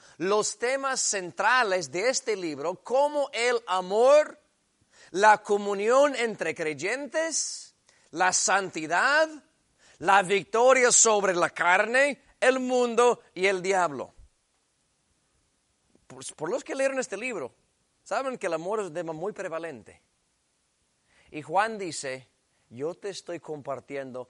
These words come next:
lo que observé en la vida de Jesús, como Él nos amaba, como Él amaba a sus enemigos".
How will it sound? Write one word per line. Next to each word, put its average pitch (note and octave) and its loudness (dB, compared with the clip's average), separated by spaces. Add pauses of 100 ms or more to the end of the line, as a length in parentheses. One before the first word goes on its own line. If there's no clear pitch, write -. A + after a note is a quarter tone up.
(160)
lo C3+ -8
que - -14
observé B2 -10
en A#2+ -12
la A2+ -8
vida A#2+ -12
de A2+ -12
Jesús, G#2 -18 (380)
como B2 -10
Él C#3+ -8
nos C3+ -12
amaba, A#2 -10 (1400)
como D3 -6
Él E3 -4
amaba D#3+ -2
a D#3 -8
sus C3 -14
enemigos". B2+ -14